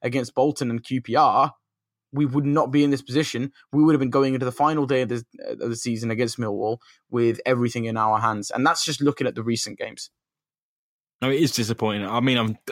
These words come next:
Speaker 2: I've absolutely nothing against players having fun, but you don't see it publicised so often at clubs like Wolves, <laughs> Cardiff, and Fulham. <laughs> You know,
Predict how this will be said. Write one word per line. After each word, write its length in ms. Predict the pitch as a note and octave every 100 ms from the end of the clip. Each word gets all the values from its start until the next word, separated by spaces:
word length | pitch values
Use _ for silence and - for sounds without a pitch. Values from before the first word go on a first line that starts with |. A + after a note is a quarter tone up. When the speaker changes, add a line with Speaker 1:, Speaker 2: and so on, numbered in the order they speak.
| -
Speaker 2:
I've 120 | A#2
absolutely 420 | G2 - G#2 F#2
nothing 340 | F#2 - F#2+ F2+
against 280 | F2+ F2 -
players 260 | F#2 F#2
having 240 | - F#2+ F#2+
fun, 300 | - F#2+ - - - - -
but 100 | B2
you 60 | B2
don't 320 | B2 C3+ A#2
see 220 | - B2
it 100 | A#2
publicised 540 | - G#2+ A#2 B2+ A#2+ C3+
so 180 | B2+ A2+
often 240 | - A#2
at 100 | G#2+
clubs 300 | - G#2+ -
like 400 | G#2+ F#2+ - - _ _ _ _
Wolves, 480 | G#2 G#2 G2+ F#2 - - -
<laughs> 100 | -
Cardiff, 480 | G#2 - G#2 - - - - _ _ _ _
and 100 | A2
Fulham. 280 | G#2 A2 A#2 - - - C3+
<laughs> 60 | C3+ - -
You 120 | A#2+
know, 160 | G#2